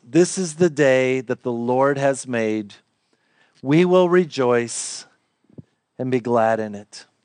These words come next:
God, today is a day where we, by faith, are inviting your grace, your favor to come into our lives, to wash over us,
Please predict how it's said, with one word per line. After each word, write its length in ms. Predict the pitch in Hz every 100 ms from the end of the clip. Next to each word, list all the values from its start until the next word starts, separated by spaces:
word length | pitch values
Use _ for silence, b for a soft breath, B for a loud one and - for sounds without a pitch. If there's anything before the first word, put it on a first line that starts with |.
| _ _ _ b b b b
God, 220 | 175 175
today 320 | - 175 190 214
is 160 | 175
a 60 | 175
day 320 | 139 180 190
where 200 | 165 151
we, 360 | 139 175 196 196
by 320 | 135 147 139
faith, 840 | - - 180 185 202 175 - _ _ _ _ _ _ -
are 120 | 143
inviting 720 | 139 120 156 165 170 175 180
your 360 | 143 151 160 170
grace, 520 | 143 143 131 131 -
your 220 | 139 139
favor 580 | 135 - 170 175 160 175
to 160 | 160 160
come 220 | 160 151
into 300 | 156 151 151
our 160 | 147
lives, 840 | 139 127 120 117 113 110 - - - _ _ _ _ _ _ _ _ _
to 80 | 139
wash 420 | 127 143 147 -
over 380 | 147 135 131 117
us, 560 | 110 - - - -